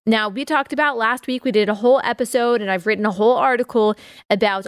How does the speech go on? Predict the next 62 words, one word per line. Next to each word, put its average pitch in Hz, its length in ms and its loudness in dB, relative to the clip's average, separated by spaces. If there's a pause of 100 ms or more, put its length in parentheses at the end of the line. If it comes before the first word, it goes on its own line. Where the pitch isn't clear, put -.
all 220 140 4
of 254 120 0
the 226 100 0
peer-reviewed 262 560 -2
studies, 202 460 -2
all 226 180 4
of 262 100 0
the 220 80 -6
scientific 262 540 -2
analysis, 214 640 0
all 240 180 4
of 277 120 -2
the 285 100 -6
data 269 420 0
that 208 220 -4
says 302 300 0
that - 160 -4
kids 311 260 -4
should 254 120 -6
not 262 140 0
be 247 80 -2
wearing 226 240 0
masks. 233 380 -4
And 196 120 -2
actually 208 440 -2
that 185 160 -2
mask 220 300 -6
mandates 254 360 0
in 160 120 -6
general 302 440 0 (460)
really 370 240 2
have 285 160 -4
no 247 300 -2
effect 311 380 -6
whatsoever 254 500 0
on 302 100 -2
the 214 60 -2
spread 202 260 -2
of 180 60 -4
the 165 60 -10
virus. 196 640 -6
If - 120 -6
we're 190 140 0
ready 196 200 0
for 170 140 -8
that 226 240 -4
conversation, 175 720 -6
which 190 140 -4
a 190 60 0
lot 170 180 0
of 180 60 -10
people 180 200 -4
have 170 160 -4
been 165 80 -8
having 185 440 -4
for - 120 -4
the 165 80 -10
past 180 280 -6
year 175 100 -4
and 170 60 -4
a 170 60 -6
half. 190 360 -2